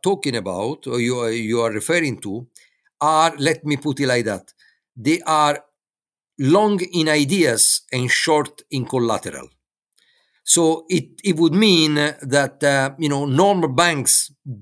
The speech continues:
don't usually finance this type of investment. So you need equity, you need, uh, capital markets, and we are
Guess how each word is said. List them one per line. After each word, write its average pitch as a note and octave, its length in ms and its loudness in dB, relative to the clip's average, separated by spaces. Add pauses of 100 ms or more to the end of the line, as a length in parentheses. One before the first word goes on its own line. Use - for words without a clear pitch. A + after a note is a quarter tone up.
don't F#3+ 300 4
usually D3 600 0
finance C3 580 0
this A#2 200 -4
type A2+ 240 -2
of A#2 100 -4
investment. A2 560 -4
So B2+ 260 -4 (280)
you D#3+ 180 2
need F#3 240 2
equity, D3+ 640 0
you C#3+ 160 -2
need, C#3+ 320 -2 (300)
uh, B2 40 -14 (100)
capital D#3+ 380 -2
markets, A#2 560 -4 (340)
and F#3+ 360 0
we E3+ 360 -2
are D3 300 0